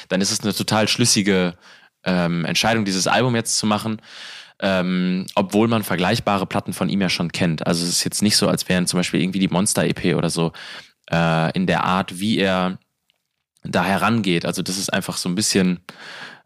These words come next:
ähm, Sachen machen ist so großartig unterschiedlich gewesen, wobei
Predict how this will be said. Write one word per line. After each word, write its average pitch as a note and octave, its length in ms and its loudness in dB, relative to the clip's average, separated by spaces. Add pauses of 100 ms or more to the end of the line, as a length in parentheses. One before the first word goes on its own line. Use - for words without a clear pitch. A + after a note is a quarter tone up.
(120)
ähm, E2+ 560 2 (420)
Sachen A2+ 340 2
machen F2+ 300 2
ist - 300 -4
so F#2+ 440 0 (200)
großartig F#2 600 0
unterschiedlich G2 360 -4
gewesen, F2+ 360 0
wobei F#2+ 460 2